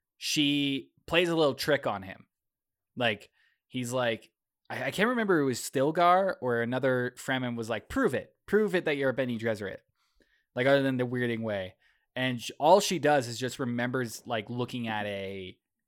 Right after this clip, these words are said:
at a map at Liet's, like, little hideout and, uh, seeing on the map that there was a, a little, a, a location called C H Tabor or Sietch Tab-, C H Tabor,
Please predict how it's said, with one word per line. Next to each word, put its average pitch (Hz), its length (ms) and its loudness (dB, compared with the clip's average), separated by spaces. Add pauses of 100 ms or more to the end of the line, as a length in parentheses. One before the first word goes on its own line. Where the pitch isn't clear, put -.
at 117 160 -4
a 101 180 -6
map 107 480 -4 (140)
at 107 180 -8
Liet's, 113 560 -6
like, 104 200 -8
little 110 180 -4
hideout 107 540 -4 (480)
and, 104 420 -6
uh, 98 180 -4
seeing 131 340 -4
on 120 120 -2
the 117 60 -4
map 113 320 -2
that 107 120 -4
there 113 120 -4
was 107 160 -4
a, 101 280 -6 (220)
a 110 60 -14
little, 113 260 -4
a, 98 100 -16 (200)
a 117 60 -8
location 127 600 -4
called 113 260 -2
C 117 240 -6
H - 380 -6
Tabor 117 560 0 (260)
or 110 180 -4
Sietch 123 440 -6
Tab-, 110 180 -6 (140)
C - 240 -2
H 175 220 0
Tabor, 143 420 0